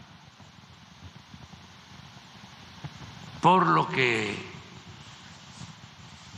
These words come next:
se está resolviendo. Son elecciones presidenciales. Estamos viendo cómo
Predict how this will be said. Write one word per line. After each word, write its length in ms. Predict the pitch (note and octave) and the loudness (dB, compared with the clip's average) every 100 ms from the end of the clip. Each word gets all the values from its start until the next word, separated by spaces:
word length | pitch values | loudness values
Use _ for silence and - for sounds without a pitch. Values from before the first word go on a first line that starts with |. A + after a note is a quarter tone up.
| - - - - - | -20 -20 -20 -20 -4
se 1040 | - - A#2+ A2+ A2 G#2+ G#2 G2+ G2 G2 - A2+ | 0 2 4 2 2 2 0 0 -2 -4 -6 -2
está 720 | A2 - B2+ B2+ C3 C3 B2 A2 - - - - - - | 0 2 4 4 4 0 -4 -8 -12 -16 -18 -16 -14 -4
resolviendo. 720 | C3 C3+ E3 E3+ C4+ C4 E3+ - - - - - | 0 2 2 2 2 0 -2 -6 -14 -18 -14 -4
Son 160 | C#3+ | 0
elecciones 380 | D#3 C3+ E3 C#3+ | 0 -2 -2 -2
presidenciales. 920 | C3+ A#2 B2+ B2 B2+ A3 A#3 F#3+ - - - - - - - - - - - - - - - | -4 -4 -2 -2 0 -2 -4 -8 -12 -16 -20 -20 -20 -20 -20 -20 -20 -20 -20 -20 -20 -20 -12
Estamos 560 | - - - D3+ D3 A2+ | -4 -2 2 0 0 -2
viendo 460 | C3 C3 A#2+ A2 F2 - - - - - - - - - - - - - - - - - - - - | -2 -2 -4 -6 -8 -16 -20 -20 -20 -20 -20 -20 -20 -20 -20 -20 -20 -20 -20 -20 -20 -20 -20 -18 -8
cómo 680 | - D#3 D3 C#3 A#2 A2 F#2+ | 2 4 4 4 4 2 -2